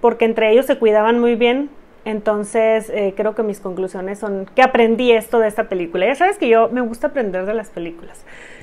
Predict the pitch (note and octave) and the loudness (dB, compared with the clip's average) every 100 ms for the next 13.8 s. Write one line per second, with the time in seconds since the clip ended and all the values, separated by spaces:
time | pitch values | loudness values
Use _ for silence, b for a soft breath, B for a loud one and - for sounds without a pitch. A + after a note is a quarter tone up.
0 | B - A3+ A#3+ A#3 C#4 C4 C4 B3+ A3+ | B -6 2 2 2 2 2 4 4 2
1 | A#3 A#3 A3+ A3+ - G3 F#3 F3+ E3+ E3 | -2 -2 0 0 -2 -6 -6 -10 -8 -8
2 | E3+ - - B3 C4 C#4+ D4+ D#4+ - - | -10 -14 -8 -4 0 2 2 2 -2 -14
3 | - - - - - - A3 A3+ A3+ - | -20 -20 -20 -20 -20 -4 2 2 0 -4
4 | A#3 A#3 A#3 A#3 C#4+ C#4 D#4+ D#4 D#4 E4 | 2 4 4 4 4 4 8 8 8 6
5 | F#4 F#4+ G4+ G#4 - C4 C4+ B3+ B3+ C4+ | 4 4 4 2 0 -2 2 2 2 2
6 | B3+ G3 - G#3 G3+ - - B3 B3+ A#3+ | 4 2 0 -6 -8 -10 -2 0 2 0
7 | G#3+ G3+ F#3 - A#3+ A#3 A#3 A#3 C4+ C4+ | 0 0 -2 -2 0 4 2 2 -2 2
8 | C#4 C4+ C#4 C#4 A3+ B3+ D#4 F4+ F#4+ F#4+ | 4 6 6 6 6 4 6 6 6 6
9 | G4 - - - - - C#4 C4 D4 D4 | 4 2 -6 -20 -20 0 4 6 6 6
10 | D4 D4+ D4+ D#4 D4+ D#4 B B B B | 4 2 4 4 4 0 B B B B
11 | B A3+ B3+ B3 C4+ C4+ C#4 C#4+ C4 C4 | B 4 4 6 4 4 2 2 2 2
12 | B3+ B3+ B3 B3 B3 A#3+ A3 A3 A3 A3+ | 0 2 6 8 6 4 2 2 0 2
13 | A3+ A3 G3 B3 C4 C4+ C4 C4 | 2 2 0 -2 0 0 0 -2